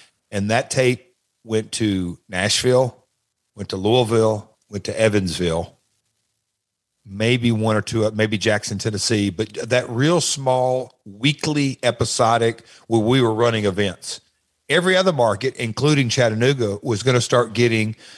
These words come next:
'cause the Dallas show was, was, you know, the Sportatorium look was better than, uh, W M C Studios. So us putting Chattanooga over there, uh,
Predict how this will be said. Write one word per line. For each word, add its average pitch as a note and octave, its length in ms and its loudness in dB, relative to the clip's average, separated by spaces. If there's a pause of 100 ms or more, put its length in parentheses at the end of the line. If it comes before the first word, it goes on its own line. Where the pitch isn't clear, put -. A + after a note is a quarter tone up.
(140)
'cause C3+ 220 -4
the B2+ 100 0
Dallas D3 420 0
show B2 320 0
was, A2 460 -6
was, A2+ 420 0
you B2+ 120 0
know, G#2 60 -4
the G#2 80 -4
Sportatorium E3+ 720 0
look G#2+ 320 0 (340)
was A#2+ 160 0
better B2+ 320 2
than, A2 260 -2 (640)
uh, C#2 520 -8
W B2+ 260 2
M A2+ 60 0
C A#2 180 0
Studios. G2+ 680 -2 (400)
So A#2 600 0
us D#3+ 240 0
putting A#2 720 -4
Chattanooga C#3 540 0
over A2 220 0
there, G#2+ 440 0 (720)
uh, - 100 -18